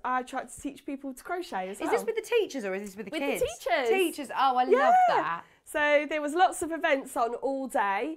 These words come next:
Speaker 2: I didn't know you crochet as well, Adele.
Speaker 1: Yeah, yeah, and
Speaker 2: Oh,
Speaker 1: knits.
Speaker 2: wow.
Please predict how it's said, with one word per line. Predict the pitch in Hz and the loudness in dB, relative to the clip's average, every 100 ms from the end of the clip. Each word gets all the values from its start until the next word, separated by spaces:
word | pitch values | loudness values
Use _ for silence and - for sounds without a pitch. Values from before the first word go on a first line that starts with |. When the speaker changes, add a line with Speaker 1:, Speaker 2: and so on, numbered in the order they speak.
| - | -8
Speaker 2:
I | |
didn't | 320 392 | -6 -2
know | 370 | -2
you | 320 | -4
crochet | - 330 320 262 | -4 -6 -6 -8
as | 233 | -8
well, | 196 247 247 170 | -4 0 0 -2
Adele. | 202 - - | -8 -10 -10
Speaker 1:
Yeah, | 262 | -6
yeah, | 349 | -2
and | 554 571 508 523 523 494 453 | 0 2 2 0 -2 2 2
Speaker 2:
Oh, | 359 | 2
Speaker 1:
knits. | - | 0
Speaker 2:
wow. | 226 151 147 | -2 -4 -10